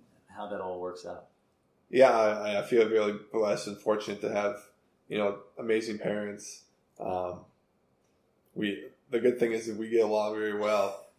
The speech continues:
Speaker 2: So, like,
Speaker 1: <laughs>
Speaker 2: it definitely makes it easier. Um, you know, we're, we're together a lot of the times and
Speaker 1: Yeah.
Speaker 2: stuff. So it's, but yeah, they're, they're just amazing. And, and my whole family, we're,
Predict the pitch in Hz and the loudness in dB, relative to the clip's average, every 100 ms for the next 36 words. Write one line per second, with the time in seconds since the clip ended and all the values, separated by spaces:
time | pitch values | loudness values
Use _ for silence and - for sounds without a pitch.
0 | 156 147 117 110 107 - - - 135 147 | 4 10 12 10 6 -2 -6 2 10 10
1 | 147 147 131 131 131 127 117 127 120 107 | 10 6 8 6 6 4 4 2 2 0
2 | 101 101 101 101 95 90 - _ _ _ | 0 0 0 0 0 -4 -14 _ _ _
3 | - 107 101 104 101 104 - 107 110 107 | -6 -2 0 0 -2 -4 -4 -6 0 2
4 | 107 104 101 98 101 113 110 107 104 - | 4 4 0 -4 -6 0 2 2 -2 -4
5 | 107 107 104 107 107 110 - 107 104 98 | -2 -2 -4 -8 -10 -10 -8 -2 -2 -2
6 | - 107 107 - - _ _ _ _ - | -4 -6 -6 -10 -20 _ _ _ _ 6
7 | 120 110 120 120 - 110 107 107 - 104 | 10 10 8 6 2 2 2 -2 -4 -6
8 | 98 104 110 104 104 98 95 - _ _ | -4 -6 -6 -8 -8 -10 -12 -16 _ _
9 | _ - 110 110 107 104 104 101 104 101 | _ -8 -4 0 0 2 0 0 -2 -4
10 | 98 104 107 | -4 -2 -2